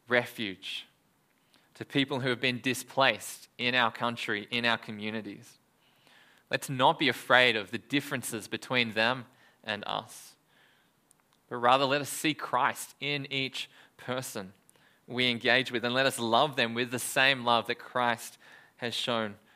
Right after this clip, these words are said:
towards us. He came and died on a cross and was raised back to life so that we could live with the hope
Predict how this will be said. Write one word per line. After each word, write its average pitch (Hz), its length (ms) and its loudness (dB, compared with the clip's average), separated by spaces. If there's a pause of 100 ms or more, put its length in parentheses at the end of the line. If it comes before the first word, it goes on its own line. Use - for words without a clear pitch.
(120)
towards 104 340 -8
us. - 440 -8 (1160)
He 123 120 -14
came 147 300 0
and 107 160 -8
died 117 420 4 (180)
on 117 160 -2
a 110 60 -6
cross - 720 -8 (760)
and 127 160 4
was 120 220 2
raised 135 420 4
back 131 280 2
to 143 80 -4
life 117 300 2
so - 80 -12
that 113 120 -6
we 131 180 -2
could 143 200 -6
live 123 260 0
with 117 120 -2
the 117 60 0
hope 151 440 2